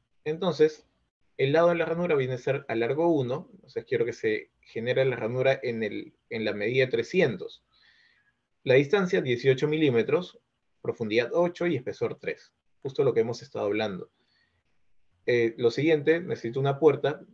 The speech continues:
bueno, dos puertas, eh, de, de una dimensión de cuatrocientos por trescientos,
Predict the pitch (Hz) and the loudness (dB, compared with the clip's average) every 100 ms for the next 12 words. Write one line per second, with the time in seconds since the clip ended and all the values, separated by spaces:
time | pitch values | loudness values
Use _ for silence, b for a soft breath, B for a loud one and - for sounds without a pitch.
0 | - - - 131 139 147 - 139 165 _ | -20 -18 0 0 4 4 4 0 -8 _
1 | _ _ _ _ _ _ _ _ _ _ | _ _ _ _ _ _ _ _ _ _
2 | - _ _ _ - 117 104 101 98 - | -20 _ _ _ -2 0 2 0 -6 -2
3 | 107 101 - - 98 113 120 120 113 101 | -2 -2 -6 -18 -10 -6 0 0 0 -4
4 | - 120 117 117 107 95 - 117 - 107 | -4 0 0 0 -2 -4 -6 -4 -4 -4
5 | - 143 151 113 87 69 - | -2 -2 0 -2 -2 -8 -10